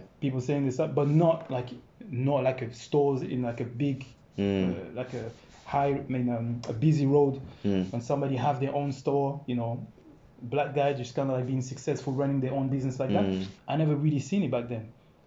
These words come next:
Speaker 1: But here, it seems to be, like, the norm.
Speaker 2: Yeah.
Speaker 1: You know, especially, like, when you talk about Nigerian, they seems to be the one that really going for, like, for the hustle.
Speaker 2: Right,
Speaker 1: You know, they
Speaker 2: yeah.
Speaker 1: really, really have the hustler mentality.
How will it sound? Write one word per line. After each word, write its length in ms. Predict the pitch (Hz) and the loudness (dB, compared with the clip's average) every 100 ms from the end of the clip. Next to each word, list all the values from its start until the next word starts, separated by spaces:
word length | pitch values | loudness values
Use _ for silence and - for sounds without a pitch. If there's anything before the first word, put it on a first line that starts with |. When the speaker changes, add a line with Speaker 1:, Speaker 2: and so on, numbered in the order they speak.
| - | -8
Speaker 1:
But 200 | 127 120 - - | -4 -4 -8 -16
here, 380 | - 214 208 127 | 4 6 8 6
it 140 | 131 | 0
seems 280 | - 156 151 | -2 -2 -2
to 80 | 127 | -2
be, 240 | 135 127 - - | -4 -4 -8 -4
like, 160 | 120 | -4
the 80 | 120 | -2
norm. 320 | 131 202 117 - - - - - | 0 2 0 -4 -14 -20 -20 -14
Speaker 2:
Yeah. 240 | 104 95 90 | 0 0 2
Speaker 1:
You 80 | 123 | 0
know, 260 | 123 131 - - - | -2 -4 -8 -18 -20
especially, 360 | - 180 180 | 0 2 4
like, 220 | 160 151 151 | 4 4 2
when 100 | 151 | 0
you 60 | |
talk 160 | 147 151 | 0 0
about 400 | 139 131 135 - - | 2 0 -2 -8 -6
Nigerian, 600 | 131 123 156 165 120 113 | -4 2 4 4 2 -2
they 140 | 143 165 | 0 0
seems 300 | 160 160 156 | 0 -2 -2
to 60 | |
be 120 | 131 131 | -4 -2
the 100 | 127 | 0
one 220 | 135 135 | 2 2
that 140 | 127 135 | 0 -2
really 420 | 139 156 143 127 - - - - - - 131 | 0 2 2 0 -8 -20 -20 -20 -20 -10 4
going 300 | 160 160 151 | 6 8 6
for, 240 | - 131 | 4 2
like, 160 | 135 - | 2 -2
for 180 | - 143 | 0 2
the 80 | 131 | 4
hustle. 320 | 190 - 156 | 4 4 2
Speaker 2:
Right, 140 | 117 | 0
Speaker 1:
You 80 | 139 | 0
know, 140 | 135 127 | 0 2
they 80 | |
Speaker 2:
yeah. 140 | 135 147 | 0 4
Speaker 1:
really, 180 | 202 202 | 6 6
really 200 | 185 170 | 4 2
have 180 | 143 135 | 2 -2
the 100 | 127 | -2
hustler 400 | 165 160 143 127 | -2 -4 -4 -2
mentality. 560 | 135 151 151 127 113 | 0 2 2 0 -8